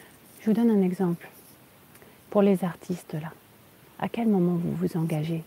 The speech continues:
envers vous-même ? À quel moment vous arrêtez de considérer votre art comme une simple passion ? Et c'est pour ça qu'en fait,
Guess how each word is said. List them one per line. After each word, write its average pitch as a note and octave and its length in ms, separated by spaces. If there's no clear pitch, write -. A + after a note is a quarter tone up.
envers D3+ 280
vous-même ? D3+ 380
À F3 100
quel A#3 180
moment D#3+ 360
vous F#3 140
arrêtez E3 340
de F3 220
considérer E3+ 600
votre - 320
art G3 300
comme E3 160
une E3 120
simple - 380
passion ? - 380
Et F#3+ 60
c'est G#3+ 120
pour A3 160
ça C#4+ 220
qu'en F3 160
fait, - 460